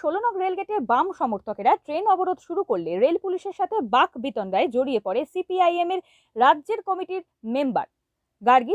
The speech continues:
চ্যাটার্জি। বচসার জেরে উত্তেজনা ছড়িয়েছে ব্যারাকপুর ষোলো নং রেলগেট এলাকায়। এছাড়াও অবরোধকারীদের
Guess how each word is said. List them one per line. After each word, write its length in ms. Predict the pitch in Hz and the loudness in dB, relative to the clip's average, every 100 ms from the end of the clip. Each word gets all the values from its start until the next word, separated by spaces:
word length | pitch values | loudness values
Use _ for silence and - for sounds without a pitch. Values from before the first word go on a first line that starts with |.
| - | -4
চ্যাটার্জি। 400 | 180 175 165 180 _ _ - | -4 -6 -10 -18 _ _ -4
বচসার 460 | 240 302 415 466 359 | 2 2 2 0 0
জেরে 160 | 403 523 | 2 2
উত্তেজনা 360 | 339 302 302 294 | 2 -2 -2 -2
ছড়িয়েছে 480 | - 339 370 220 226 | -2 -6 -2 -2 0
ব্যারাকপুর 360 | 226 233 - 262 - | 0 0 -2 -12 -4
ষোলো 180 | 294 294 | -2 0
নং 160 | 190 175 | -2 -2
রেলগেট 300 | 185 185 196 _ - | -4 -2 -6 _ -2
এলাকায়। 360 | 208 170 175 - _ _ _ _ _ _ _ _ _ _ _ _ _ - | 0 0 -4 -6 _ _ _ _ _ _ _ _ _ _ _ _ _ -2
এছাড়াও 600 | 349 381 - 359 370 240 339 - 240 | 4 4 6 6 8 6 4 2 4
অবরোধকারীদের 760 | 240 320 427 - 359 370 392 | 4 4 0 0 -2 -2 -2